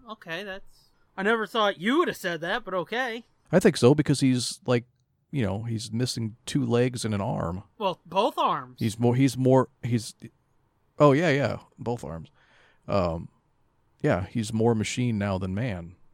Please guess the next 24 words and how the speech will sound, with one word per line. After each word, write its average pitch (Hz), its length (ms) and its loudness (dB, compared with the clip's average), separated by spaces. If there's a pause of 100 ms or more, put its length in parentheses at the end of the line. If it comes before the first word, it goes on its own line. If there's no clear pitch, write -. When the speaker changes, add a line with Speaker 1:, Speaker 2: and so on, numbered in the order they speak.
(260)
Speaker 1:
Yeah, 202 340 -4
but 175 340 -10 (340)
still. 196 680 -6 (640)
Speaker 2:
Yeah, 143 240 0 (140)
that 117 120 4
means, 113 420 -2
that 131 180 4
means 120 220 0
he 117 100 0
has 101 200 0
less, 104 440 -2 (720)
if - 100 -4
you 113 80 4
want 113 100 4
to 107 60 2
get 107 160 0
down 101 340 2
to 98 160 -2
the, 90 480 -4 (380)
the 98 80 -2
much 101 320 0
maligned, 95 800 0 (220)
uh, 90 420 -6
midichlorian. 104 1000 -2